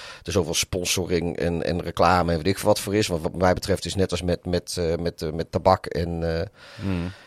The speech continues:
Speaker 1: en drank en wat dan ook, dan moet je een beetje, een beetje matigen met je, met je reclame. Ehm, crypto vind ik dat trouwens ook van, maar dat is, gaat, dwaal wel heel erg ver af.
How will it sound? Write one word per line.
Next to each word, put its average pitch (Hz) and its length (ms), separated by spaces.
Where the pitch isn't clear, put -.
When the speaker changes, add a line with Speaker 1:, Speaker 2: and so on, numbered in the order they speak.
Speaker 1:
en 90 220
drank 95 360
en 87 120
wat 95 140
dan 92 160
ook, 87 260
dan 87 100
moet 90 100
je 90 60
een 90 60
beetje, 92 480
een 87 120
beetje 92 220
matigen 101 520
met 101 160
je, 104 240
met 95 140
je 98 80
reclame. 95 560
Ehm, - 300
crypto - 380
vind - 120
ik 87 60
dat - 100
trouwens 80 260
ook 80 140
van, 76 220
maar 78 120
dat - 220
is, - 260
gaat, 90 200
dwaal 78 200
wel 69 120
heel 95 120
erg 104 120
ver 95 160
af. 98 220